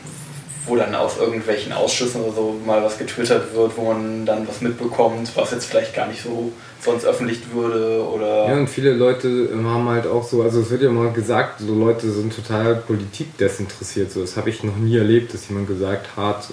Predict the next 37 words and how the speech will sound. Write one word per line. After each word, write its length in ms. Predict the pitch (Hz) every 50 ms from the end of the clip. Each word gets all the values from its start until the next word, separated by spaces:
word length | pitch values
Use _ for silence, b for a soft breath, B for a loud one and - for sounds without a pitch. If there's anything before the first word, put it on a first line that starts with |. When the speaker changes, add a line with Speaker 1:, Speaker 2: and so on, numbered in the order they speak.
| - -
Speaker 2:
irgendwie, 320 | - 101 104 104 101 104
für 140 | 95 - 110
gut, 220 | 98 95 113 113 110 -
vielleicht 220 | - 104 98 98
unterhält 320 | 92 92 92 95 107 113 110
er 80 | 110
sich 180 | 92 101 92 98
auch 60 | 95
nicht 220 | 92 95 98 - -
mit 140 | 98 85 87
mir, 260 | 95 98 101 98 95
wenn 120 | 98 98
ich 140 | 98 98 95
ihm 80 | 92 92
da 60 | 92
irgendwas 300 | 92 95 98 92 95 -
in 80 | 98 92
die 60 | 90
Hand 180 | 92 95 95 101
drücken 260 | 107 95 - 104 107
will. 120 | 113 139 151
Speaker 1:
<laughs> 960 | 175 - - 175 180 190 - 214 180 190 185 180 - 240 196 208 262 214 -
Speaker 2:
Vielleicht 280 | - 214 104 98 92 85
geht 120 | - 110 110
er 80 | 107
dann 200 | 101 101 98 95
einfach 280 | 98 98 - 110 104 104 - - - - - - 110 - -
vorbei, 460 | - 101 87 98 - 113 147 156 139
aber 140 | 113 98 107
die 120 | 101 107
meisten 420 | 101 101 98 104 120 120 - 127 120
Leute 260 | 127 135 135 135 120
sind 320 | 113 117 117 117 110 110 -
doch 200 | 123 117 - -
schon 280 | - - 151 135 117 107
sehr 220 | - 107 117 143 180
daran 440 | 139 131 123 127 131 135 143 151